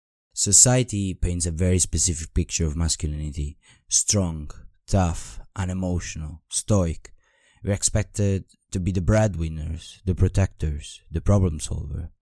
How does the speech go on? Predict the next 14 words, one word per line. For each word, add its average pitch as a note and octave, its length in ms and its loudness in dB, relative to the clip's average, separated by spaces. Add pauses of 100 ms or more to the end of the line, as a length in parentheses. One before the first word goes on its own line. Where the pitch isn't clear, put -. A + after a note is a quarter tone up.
(440)
From G2 160 -2
a G2 60 0
young A2 200 0
age G2+ 220 2
we're F#2+ 120 2
told, F2+ 600 -2 (240)
"Don't F#2+ 220 -2
cry," D2+ 480 -4 (240)
that F2+ 200 -4
we F#2 120 0
need F#2+ 220 -2
to F2 80 -2
man F2+ 200 0
up, D#2 320 -6